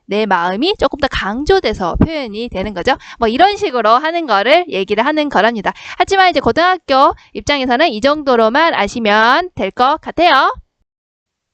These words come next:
자, 그래서 결론이 바로 이거죠. 그리고 이게 가장 중요하겠죠. "네, 선생님 이걸 왜 가지고 왔냐?" 여러분들 고등학교 올라가게 되면 일 학년 때 대화가 나옵니다. 자, 대화라는 개념에서 배우는 거예요.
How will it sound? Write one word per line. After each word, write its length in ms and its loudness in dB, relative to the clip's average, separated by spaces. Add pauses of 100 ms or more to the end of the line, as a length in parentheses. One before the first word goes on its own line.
(1120)
자, 400 0
그래서 500 2
결론이 680 2
바로 220 2
이거죠. 420 2
그리고 140 -2
이게 220 -4
가장 580 0
중요하겠죠. 800 0
"네, 120 -14
선생님 420 -4
이걸 260 2
왜 180 2
가지고 340 0
왔냐?" 500 -2
여러분들 260 0
고등학교 760 0
올라가게 420 2
되면 300 -2
일 180 0
학년 520 0
때 360 4
대화가 800 4
나옵니다. 760 2
자, 140 -8
대화라는 720 2
개념에서 500 0
배우는 340 0
거예요. 380 2